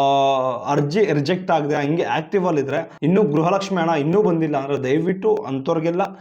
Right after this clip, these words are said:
ಒಂದು ನಾನು ಹೇಳಿರುವಂಥ ಒಂದು ಈ ಸ್ಟೆಪ್‌ಗಳನ್ನ ನೀವು ಫಾಲೋ ಮಾಡೋದು ತುಂಬಾ ಒಳ್ಳೇದು ಅಂತ ಹೇಳ್ಬೋದು. ನೀವೇನಾದ್ರೂ ಇಷ್ಟೆಲ್ಲ ಮಾಡ್ಸಿ ನಿಮ್ಗೆ ಹಣ ಬಂದಿಲ್ಲ ಅಂದ್ರೆ ದಯವಿಟ್ಟು ಅಂಗನವಾಡಿಗೆ ಏನ್ ಮಾಡ್ತೀರಾ ಅಂದ್ರೆ ನಿಮ್ಮ ಹತ್ರ ಒಂದು ಅಕ್ಲಾಟ್‌ಮೆಂಟ್ ಇರ್ತದಲ್ವಾ, ಅದನ್ನ ತಗೊಂಡೋಗಿ ಅದ್ರ ಜೊತೆಗೆ ಆಧಾರ್ ಕಾರ್ಡು, ಬ್ಯಾಂಕ್ ಪಾಸ್‌ಬುಕ್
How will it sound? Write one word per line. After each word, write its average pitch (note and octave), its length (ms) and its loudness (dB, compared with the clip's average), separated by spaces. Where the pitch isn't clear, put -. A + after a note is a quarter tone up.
ಒಂದು D3 180 0
ನಾನು C#3+ 180 0
ಹೇಳಿರುವಂಥ F3 440 2
ಒಂದು D#3 200 -2
ಈ D3+ 120 2
ಸ್ಟೆಪ್‌ಗಳನ್ನ D#3 600 0
ನೀವು D#3+ 220 0
ಫಾಲೋ E3+ 360 0
ಮಾಡೋದು D3+ 260 -2
ತುಂಬಾ C#3 300 -4
ಒಳ್ಳೇದು A#2 380 -4
ಅಂತ A#2 120 -10
ಹೇಳ್ಬೋದು. A#2+ 580 -4
ನೀವೇನಾದ್ರೂ G#3 640 0
ಇಷ್ಟೆಲ್ಲ D#3+ 500 2
ಮಾಡ್ಸಿ F#3+ 320 0
ನಿಮ್ಗೆ E3+ 320 0
ಹಣ C#3 220 2
ಬಂದಿಲ್ಲ D#3 360 -2
ಅಂದ್ರೆ C#3+ 200 -4
ದಯವಿಟ್ಟು E3+ 440 0
ಅಂಗನವಾಡಿಗೆ E3 580 2
ಏನ್ D3 100 -2
ಮಾಡ್ತೀರಾ C#3+ 320 -4
ಅಂದ್ರೆ D#3 600 -6
ನಿಮ್ಮ D#3 180 2
ಹತ್ರ E3+ 120 0
ಒಂದು E3+ 220 2
ಅಕ್ಲಾಟ್‌ಮೆಂಟ್ F3+ 580 0
ಇರ್ತದಲ್ವಾ, C#3 480 0
ಅದನ್ನ C#3 180 0
ತಗೊಂಡೋಗಿ D#3 500 -2
ಅದ್ರ C3+ 120 -2
ಜೊತೆಗೆ C3+ 280 -4
ಆಧಾರ್ C3 280 -4
ಕಾರ್ಡು, C#3 300 -2
ಬ್ಯಾಂಕ್ C#3 300 -4
ಪಾಸ್‌ಬುಕ್ C#3 560 -6